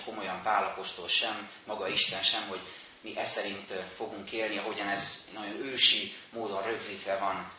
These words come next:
a Szentírásban. Mi ennél már, ö, fejlettebbek, ö, ö, sokkal műveltebbek vagyunk, és tudjuk, hogy hogyan, hogyan kell ezt csinálni.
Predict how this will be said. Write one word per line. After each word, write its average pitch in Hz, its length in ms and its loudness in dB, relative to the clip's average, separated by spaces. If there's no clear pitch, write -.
a - 60 -14
Szentírásban. 90 1040 -4
Mi 120 180 -4
ennél 101 280 0
már, 90 300 -2
ö, - 40 -8
fejlettebbek, 98 840 4
ö, 87 160 -2
ö, 87 60 -6
sokkal 104 420 0
műveltebbek 101 680 0
vagyunk, 104 280 -4
és - 140 0
tudjuk, - 320 -4
hogy - 160 -6
hogyan, 92 400 -6
hogyan 101 280 -4
kell 92 180 -2
ezt 87 200 -2
csinálni. 82 440 -4